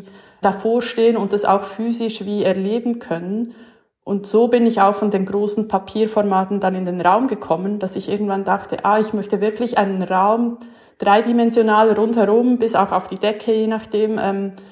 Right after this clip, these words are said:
bezeichnen, weil man dann auch die Übersicht verliert oder sich der Blick, aber auch physisch kann man darin herumwandern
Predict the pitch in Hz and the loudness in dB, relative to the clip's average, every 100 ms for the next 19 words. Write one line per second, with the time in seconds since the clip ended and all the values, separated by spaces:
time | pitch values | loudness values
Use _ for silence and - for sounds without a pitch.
0 | _ _ _ 202 202 202 196 247 247 220 | _ _ _ -4 0 4 4 4 0 -2
1 | 214 202 202 202 208 - - _ 208 202 | 0 0 2 0 -2 -4 -14 _ -2 0
2 | 196 190 - - 233 277 359 302 302 - | 2 0 0 -6 -2 0 0 -4 -6 -10
3 | - 277 269 285 285 - 202 208 - 214 | -4 -2 0 0 0 0 -2 -2 -2 -6
4 | - - 196 - 226 285 - 208 196 202 | -8 -4 -2 2 0 2 2 2 4 4
5 | 202 - 240 247 240 - 214 208 196 208 | 2 -4 -4 -4 -4 -2 0 0 0 2
6 | 208 185 220 294 202 190 220 247 247 | 2 0 0 0 -2 -4 -2 -2 -4